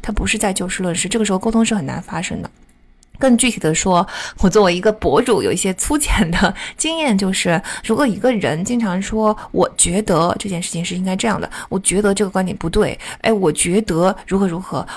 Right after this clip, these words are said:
我觉得这就是很好沟通。虽然观点不一样，大家可以就是在这个上面你来我往的谈话下去。但是呢，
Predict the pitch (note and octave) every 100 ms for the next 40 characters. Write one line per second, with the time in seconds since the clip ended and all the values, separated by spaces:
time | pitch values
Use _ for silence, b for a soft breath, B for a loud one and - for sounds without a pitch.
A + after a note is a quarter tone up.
0 | - G#3+ C4+ D4 C4+ A#3 - F3+ - -
1 | D#3 D3+ - F3 B - C4 C4+ D4+ A3
2 | G#3 B3+ D4 B3+ A3 G3 F#3+ F3+ E3+ F3
3 | E3+ F3+ F#3+ F3+ F#3+ E3+ D#3 B B D#3
4 | D#3 F3+ F#3 F3 B2+ - C3+ F#3 A#3 -
5 | - - - b b - D4+ C#4+ D4 C4+